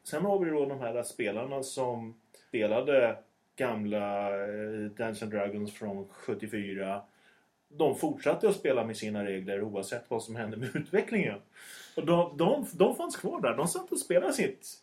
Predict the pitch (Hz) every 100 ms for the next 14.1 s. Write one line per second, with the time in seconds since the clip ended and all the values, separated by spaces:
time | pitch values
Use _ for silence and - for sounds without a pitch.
0 | 175 160 147 143 143 147 135 131 131 127
1 | 120 127 120 110 110 113 - 117 135 117
2 | - 107 101 107 - 147 - 139 147 -
3 | - 101 101 92 101 - 127 - 143 139
4 | 151 - 123 120 107 101 117 120 139 120
5 | 113 120 139 123 - 120 107 110 101 101
6 | 104 - - - - - 151 147 - -
7 | - - 160 160 160 143 - 139 135 139
8 | 139 135 123 117 165 170 156 143 143 170
9 | - 147 123 131 151 131 120 123 143 127
10 | - 120 117 147 220 131 98 - - -
11 | _ _ 139 151 143 135 135 147 135 196
12 | 196 165 - 151 - - 110 - 98 92
13 | - 92 107 _ _ - - _ - 147
14 | -